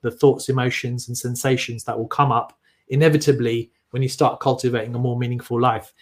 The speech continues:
because of you cultivating a meaning, a, a, a life that you care about.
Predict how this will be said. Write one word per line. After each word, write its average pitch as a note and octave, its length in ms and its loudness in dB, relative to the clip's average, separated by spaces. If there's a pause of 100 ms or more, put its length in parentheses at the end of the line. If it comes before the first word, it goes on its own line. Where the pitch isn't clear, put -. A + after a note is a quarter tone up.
(120)
because A#2+ 220 -2
of A#2 100 -2
you A#2 100 -4
cultivating A#2 500 -2
a A2+ 40 -6
meaning, B2+ 400 0 (100)
a, A#2 60 -14
a, A#2 340 -14
a A#2+ 40 -2
life B2 320 2
that - 100 -10
you A#2 80 -8
care C#3+ 300 4
about. G2+ 340 -6